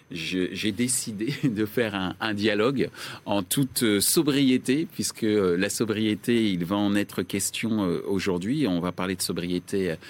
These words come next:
énergétique, et notamment du fameux S P O, Supply Path Optimization. Et ma toute première question est la suivante.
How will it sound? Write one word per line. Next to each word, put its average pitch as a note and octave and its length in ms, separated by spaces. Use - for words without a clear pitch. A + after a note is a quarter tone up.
énergétique, G#2 680
et A2+ 100
notamment C3+ 540
du G#2+ 180
fameux C3+ 460
S D3+ 200
P C3 260
O, D3 220
Supply A#2+ 640
Path A2 320
Optimization. G2+ 880
Et F#2+ 220
ma G#2+ 140
toute E3+ 180
première C3+ 320
question B2+ 380
est G#2+ 80
la F#2 100
suivante. F#2+ 640